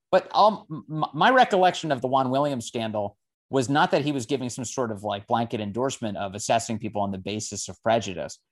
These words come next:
I thought he was just kind of conveying a human emotion, and then N P R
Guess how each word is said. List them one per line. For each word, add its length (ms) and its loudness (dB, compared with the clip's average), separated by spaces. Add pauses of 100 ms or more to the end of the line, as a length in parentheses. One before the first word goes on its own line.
(300)
I 120 8
thought 180 6
he 120 4
was 140 -2
just 180 -6
kind 160 0
of 60 -8
conveying 440 -4
a 40 -10
human 340 -4
emotion, 600 -8 (100)
and 240 0
then 300 -2
N 180 -2
P 180 0
R 480 4